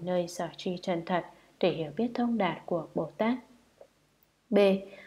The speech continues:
hoặc chư Bồ Tát sở hữu diệu tuệ thiện xảo quyết định ở nơi năm minh xứ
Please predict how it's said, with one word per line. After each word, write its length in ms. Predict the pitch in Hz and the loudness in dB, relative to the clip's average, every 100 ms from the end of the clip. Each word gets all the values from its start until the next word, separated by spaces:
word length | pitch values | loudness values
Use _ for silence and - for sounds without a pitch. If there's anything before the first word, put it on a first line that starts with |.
| - | -8
hoặc 180 | 180 175 | -6 0
chư 180 | 202 185 | 2 4
Bồ 180 | 185 | 2
Tát 240 | 180 233 254 | 2 0 0
sở 160 | 180 175 | -2 0
hữu 140 | 202 | 0
diệu 200 | 233 190 | 2 2
tuệ 280 | - 185 180 170 | 2 0 -2 0
thiện 180 | 190 | 0
xảo 280 | 190 196 175 - | 0 -2 -2 0
quyết 180 | 226 | 0
định 180 | 233 180 | 2 0
ở 100 | - 160 | -2 -6
nơi 160 | 190 220 | -2 0
năm 240 | 220 226 | 2 2
minh 180 | 233 233 | 4 2
xứ 300 | 226 180 165 | 2 0 0